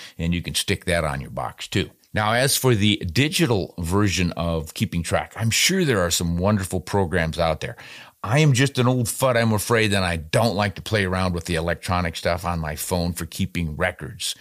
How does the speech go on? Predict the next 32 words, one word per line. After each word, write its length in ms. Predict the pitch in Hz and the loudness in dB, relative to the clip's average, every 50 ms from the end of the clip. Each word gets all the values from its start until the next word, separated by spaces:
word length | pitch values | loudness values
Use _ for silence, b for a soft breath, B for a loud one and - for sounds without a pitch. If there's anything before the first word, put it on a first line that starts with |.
| B B | B B
It 60 | B | B
just 440 | - - - 98 90 - - _ - | -12 -8 -6 -6 -6 -8 -10 _ -10
seems 300 | - - 95 92 87 - | -6 -4 -2 -2 -2 -2
foreign 380 | - - 95 98 104 98 95 92 | -2 -2 0 2 2 2 2 0
to 120 | 92 95 | 0 0
me, 300 | 87 87 92 92 92 90 | 0 2 2 2 2 2
and 100 | 85 78 | 2 0
the 60 | 69 71 | -2 -2
paperwork 520 | - 98 95 - - 87 90 90 87 - | 0 0 0 0 -2 -4 -4 -4 -2 -2
seems 260 | - - 95 85 - | -2 -2 -2 -2 -4
to 80 | - 87 | -6 -6
work 260 | 80 92 85 - - | -6 -6 -8 -8 -6
well. 320 | 73 69 73 78 73 - B B B B B B B B B B B | -2 -2 0 -2 -2 -4 B B B B B B B B B B B
If 320 | 117 139 175 202 - - 143 | 2 2 2 2 0 -2 0
you 180 | 151 170 175 | 2 2 2
have 400 | 151 123 123 139 151 165 170 151 | 2 0 0 0 0 0 2 4
all 180 | 151 147 147 143 | 4 4 4 4
that 180 | 139 135 135 131 | 4 4 2 2
stuff 280 | - - - 135 131 | 2 2 2 2 2
<laughs> 40 | - | 2
scattered 480 | - - - 139 151 151 139 151 139 170 | 0 0 0 0 2 2 4 4 4 4
on 240 | 151 120 - 139 - | 4 4 4 0 -2
three 340 | - - 117 123 127 127 | -2 -2 0 2 2 2
phones, 420 | 113 - - 117 117 120 117 104 - - | 0 2 2 4 4 4 2 0 -2 -2
I 140 | - 123 113 | -2 -2 -2
really 300 | 120 110 110 104 95 92 | -2 -2 -4 -2 -2 0
don't 200 | 95 113 - - | 0 0 0 0
know 180 | 90 92 92 | 0 0 2
how 100 | 87 92 | 2 2
to 100 | 98 90 | 2 2
help 300 | 85 92 98 98 85 - | 4 4 2 2 2 0
you. 140 | 95 90 85 | 0 -2 -2